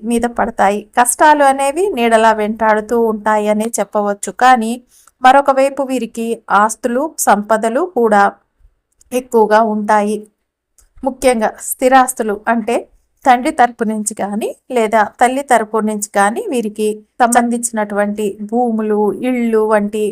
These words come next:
ప్రాపర్టీస్ సంక్రమించే అవకాశాలు ఈ తులారాశి వారిలో ఎక్కువ శాతం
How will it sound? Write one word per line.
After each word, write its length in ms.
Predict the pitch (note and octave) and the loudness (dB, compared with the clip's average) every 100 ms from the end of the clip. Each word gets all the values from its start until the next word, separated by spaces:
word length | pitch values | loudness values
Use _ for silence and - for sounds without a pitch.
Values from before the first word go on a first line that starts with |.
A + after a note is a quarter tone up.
| - | -4
ప్రాపర్టీస్ 640 | - A3+ A3+ A#3 A3 G#3+ G#3+ G3+ | 2 2 2 -4 -4 -2 -2 -2
సంక్రమించే 680 | - A#3 A#3 A#3 A3+ G#3 - - | -2 -2 -2 -4 -4 -4 -6 0
అవకాశాలు 680 | G#3+ G#3+ A#3 A#3 G3+ G#3 G#3 G#3 _ _ - | 0 2 0 2 -2 0 -4 -8 _ _ -6
ఈ 80 | B3+ | -4
తులారాశి 600 | A3+ A3 A3+ A3+ A3+ G#3+ | -2 0 0 0 0 -2
వారిలో 380 | G3+ G#3 G#3 G3+ | -2 0 -2 -2
ఎక్కువ 280 | A3+ A#3 C4+ | -2 -2 -2
శాతం 380 | C4 A3 G#3 | -2 -2 -2